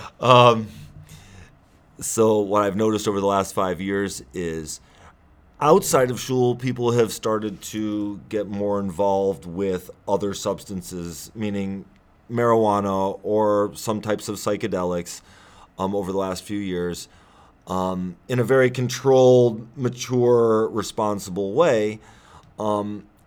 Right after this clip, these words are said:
and you'll always have in shul the drinkers, and once you have a Kiddush club, it's, there's always gonna be a Kiddush club, but instead of having forty people jammed into a closet, you know, guzzling down bottles of liquor, you have guys that come in, you have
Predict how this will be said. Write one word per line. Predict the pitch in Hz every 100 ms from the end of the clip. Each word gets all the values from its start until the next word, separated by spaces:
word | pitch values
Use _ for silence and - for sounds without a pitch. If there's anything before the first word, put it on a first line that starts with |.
| _ _
and | 139 127 120 120 120 -
you'll | 175 214
always | 170 180 175 135
have | 139 131
in | 117
shul | - 123
the | 101
drinkers, | 90 110 107 104 101 104 98 - -
and | 123 110 110
once | 135 135
you | 127
have | 117
a | 110
Kiddush | 127 113 104
club, | 107 107 98
it's, | -
there's | - 110
always | - - 123 117 110
gonna | 110 98
be | 104
a | 95
Kiddush | 107 98 90
club, | 101 104 92
but | 101
instead | 104 92 127
of | 120
having | 107 123 131 117 107 - - - _
forty | - 135 127 120
people | 139 113 110
jammed | 98 123 117
into | 120 113 113
a |
closet, | 107 113 139 156 123 123
you | 123 117
know, | 117 113 113 - - - - 113
guzzling | 131 120 123 117
down | 120 113
bottles | 101 117 113 110 104
of | 98
liquor, | 139 160 110 110 110 - _ _ _ _ _ - -
you | 123
have | 123 104
guys | 127 123 127
that | 120 101
come | 127 127
in, | 151 131 127
you |
have | 113 95